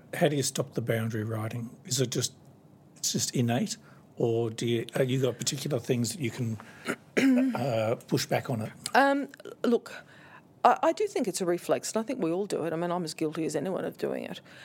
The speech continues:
Speaker 2: But I do think there is an opportunity for people, if they can actually focus more on shared objectives. And I do think the thing that, that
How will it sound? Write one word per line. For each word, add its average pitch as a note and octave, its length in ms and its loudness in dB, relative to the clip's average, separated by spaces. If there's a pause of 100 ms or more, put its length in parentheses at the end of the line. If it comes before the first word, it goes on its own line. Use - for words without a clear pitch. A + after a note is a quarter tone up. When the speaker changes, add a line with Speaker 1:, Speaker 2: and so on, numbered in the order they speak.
(240)
Speaker 2:
But G#3 140 8
I A3 80 6
do B3+ 260 0
think C4 300 -2
there G3 140 0
is F#3+ 100 -2
an F3+ 80 -2
opportunity E3 640 -2
for E3 140 -6
people, - 400 -4
if A#3 240 -2
they E4 140 2
can C#4 180 -2
actually G3 360 -2
focus F3 400 -4
more E3+ 180 -2
on D#3 100 -6
shared D#3+ 320 -2
objectives. G#3+ 640 -6 (560)
And G3 120 4
I F#3+ 60 4
do A#3 240 0
think B3 260 -2
the F#3 100 0
thing F#3 340 -4
that, F3 140 -2 (340)
that E3+ 180 4